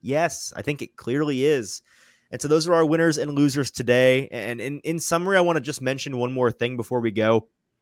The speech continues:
I did this on Twitter, and I think it's, uh, the best way of recapping this game. Like, how did the Titans lose? Here's how, okay? Eight massive mistakes, the eight biggest mistakes in this game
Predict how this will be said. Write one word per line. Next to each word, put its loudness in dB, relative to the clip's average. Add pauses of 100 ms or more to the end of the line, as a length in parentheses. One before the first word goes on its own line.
(520)
I 2
did -6
this -6
on -2
Twitter, 2
and 4
I 0
think -4
it's, -8 (260)
uh, -2
the -2
best 2
way 6
of 2
recapping -2
this -12
game. -10
Like, -10
how 2
did 4
the -10
Titans -2
lose? -10 (260)
Here's 4
how, -2 (300)
okay? 4 (560)
Eight 4
massive 0
mistakes, -8
the 4
eight 4
biggest 2
mistakes -4
in -12
this -12
game -10